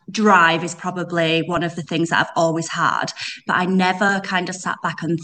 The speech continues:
thought, "I want my own business." I didn't kind of really know what I wanted to do until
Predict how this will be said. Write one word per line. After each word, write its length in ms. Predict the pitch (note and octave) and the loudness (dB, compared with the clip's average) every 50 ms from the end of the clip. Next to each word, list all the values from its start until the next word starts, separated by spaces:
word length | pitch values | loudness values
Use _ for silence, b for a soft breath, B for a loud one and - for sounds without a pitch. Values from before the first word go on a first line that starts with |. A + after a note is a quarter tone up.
| - - | -6 -6
thought, 480 | - E3 D#3+ D#3+ D#3+ D#3+ D#3 D#3 - - - B B B B B B B _ - | -4 -2 -2 0 0 0 0 -2 -2 -4 -6 B B B B B B B _ -4
"I 100 | F3 E3+ | -2 0
want 220 | D#3 E3 E3 - | 0 0 0 0
my 180 | - E3 D#3+ D#3+ | 0 0 0 2
own 160 | D#3 D#3 D#3+ | 2 2 2
business." 520 | D#3+ D#3+ D#3 D#3 - F3 D3+ D#3+ G#3 A#3 - - | 0 -2 -4 -4 -2 0 2 2 2 0 0 0
I 60 | G#3 | 0
didn't 340 | G3+ B3+ C4 C#4 A#3+ B3 - | 2 4 2 2 2 0 -4
kind 320 | - - A3 A3+ A3+ A3 | -2 2 2 2 2 2
of 160 | G#3+ G3 G3+ | 0 -2 -2
really 300 | G3 G3 F#3 F#3+ F#3 E3+ | -4 -4 -4 -4 -4 -4
know 280 | E3 E3 D#3+ E3 E3+ F3 F3 | -2 -2 -2 -2 -2 -2 -4
what 160 | F3+ F#3 F#3 | -4 -4 -4
I 120 | F#3 F3+ F3 F#3 | -4 -6 -6 -4
wanted 380 | F3+ F3 F3 - - F3+ - | -4 -4 -4 -4 -6 -8 -8
to 120 | - - E3+ | -6 -6 -4
do 300 | - F3+ E3+ E3+ G#3 G3+ | -2 -2 0 0 0 0
until 560 | G3+ F#3+ F#3+ - - F#3+ E3+ E3 E3 E3 | 0 0 0 -2 0 2 0 0 0 -2